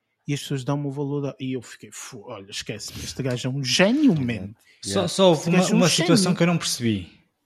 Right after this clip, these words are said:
Speaker 2: Até vocês vão-me ajudar, que é a cena da balança.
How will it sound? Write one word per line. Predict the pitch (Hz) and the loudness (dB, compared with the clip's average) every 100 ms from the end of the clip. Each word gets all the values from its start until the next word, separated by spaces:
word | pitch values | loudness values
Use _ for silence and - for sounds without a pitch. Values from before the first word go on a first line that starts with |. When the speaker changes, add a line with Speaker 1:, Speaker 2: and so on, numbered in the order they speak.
| _ _ | _ _
Speaker 2:
Até | 104 - | -8 -6
vocês | 120 123 131 | -4 -4 -4
vão-me | 117 120 117 | 0 2 2
ajudar, | 101 101 90 - | 0 -6 -8 -14
que | - 120 | -6 -2
é | |
a | 110 | -2
cena | - 131 | 0 0
da | 120 120 | 2 2
balança. | 120 113 107 104 - 90 | 2 2 0 -4 -8 -12